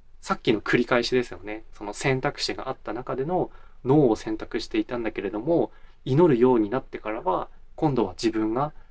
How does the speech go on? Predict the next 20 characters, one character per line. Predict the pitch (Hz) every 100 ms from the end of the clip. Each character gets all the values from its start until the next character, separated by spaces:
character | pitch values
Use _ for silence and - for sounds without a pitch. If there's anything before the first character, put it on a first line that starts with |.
| - -
生 | 147 123
命 | 107
と | 98 98
し | -
て | 170
生 | 147
き | -
て | 123
い | 101
く | -
選 | - -
択 | - -
肢 | 202
を | 160 -
ま | 110
た | -
取 | - 127
っ | -
た |
っ | -